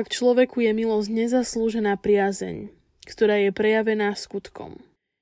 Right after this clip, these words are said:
Je to dar, na ktorý nemáme nárok a pre ktorý nemôžeme nič urobiť. Ide o dar spásy, ktorý nám bol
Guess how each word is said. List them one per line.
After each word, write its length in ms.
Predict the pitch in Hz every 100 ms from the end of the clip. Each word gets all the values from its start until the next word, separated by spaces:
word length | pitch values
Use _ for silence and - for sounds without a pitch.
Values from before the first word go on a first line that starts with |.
| _
Je 160 | 220 214
to 160 | 190 185
dar, 320 | 196 214 240 247
na 160 | 214
ktorý 320 | 208 233 220
nemáme 480 | 208 220 240 226 202
nárok 540 | 196 208 220 247 240 214
a 20 |
pre 160 | 208
ktorý 320 | 208 - 226 214
nemôžeme 560 | 208 214 214 214 202
nič 240 | 190 190 190
urobiť. 420 | 180 175 196 - - _ _ _ _ _ - _ _ _ 220
Ide 160 | 208
o 80 | 214
dar 160 | 208 208
spásy, 760 | - - 202 190 185 196 196 _ _ _ _ _ -
ktorý 320 | 247 233 220
nám 240 | 208 202
bol 480 | 202 226 247 254